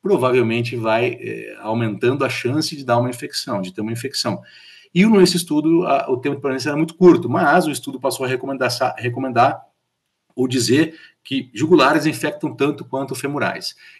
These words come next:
E nesse mesmo estudo, nesse único estudo, as jugulares, eh, os catéteres de jugular esquerda tiveram mais disfunção, de forma significativa, mais disfunção.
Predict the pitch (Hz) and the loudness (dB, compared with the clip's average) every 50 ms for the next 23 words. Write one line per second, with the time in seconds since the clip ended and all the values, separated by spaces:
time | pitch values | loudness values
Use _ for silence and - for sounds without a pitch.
0 | _ - 208 247 220 160 139 131 127 - 135 127 127 127 120 131 165 170 170 - | _ -2 2 4 4 4 4 4 2 0 -2 -2 0 0 0 0 0 0 0 0
1 | 185 220 247 185 117 - - - 117 113 - - 123 156 202 196 180 170 156 - | -2 -2 -2 -2 -6 -8 -8 -8 -6 -6 -4 0 2 4 4 4 2 -2 -4 -4
2 | - - 170 185 190 226 - - - _ _ _ _ - 196 214 196 - 165 151 | 0 2 2 2 2 -2 -6 -10 -20 _ _ _ _ -2 0 0 2 2 2 0
3 | 151 139 135 135 135 139 131 123 135 - - 123 123 120 120 123 120 - - - | 2 4 4 4 4 2 0 -2 -4 -6 -4 -4 -4 -4 -2 -4 -4 -4 -2 -4
4 | 135 127 139 123 139 139 127 120 143 131 127 120 127 123 123 - - - - 143 | -4 -2 -2 -2 -2 -2 -2 -2 -2 0 2 4 4 4 2 0 -4 -4 -2 0
5 | 147 165 175 170 180 180 180 - 180 147 147 143 156 156 147 135 135 147 151 139 | 2 2 4 4 4 2 2 0 -2 -2 -2 0 0 0 0 0 0 0 0 -2
6 | 123 147 - - - 185 175 170 - 135 139 139 135 - _ _ - 110 110 - | -4 -8 -8 -6 -2 -2 -2 -2 -2 -4 -4 -4 -6 -10 _ _ -14 -12 -8 -6
7 | 110 120 120 117 - 127 127 120 - - 151 147 - 147 143 156 175 175 170 - | -4 -2 -2 -4 -4 -6 -6 -8 -6 -6 -8 -6 -6 -4 -4 -4 -4 -4 -6 -4
8 | 120 120 120 123 123 123 123 123 - - 175 175 170 - - 117 95 90 | 0 2 4 4 4 2 -2 -6 -8 -2 -2 -2 -2 -2 -4 -6 -6 -6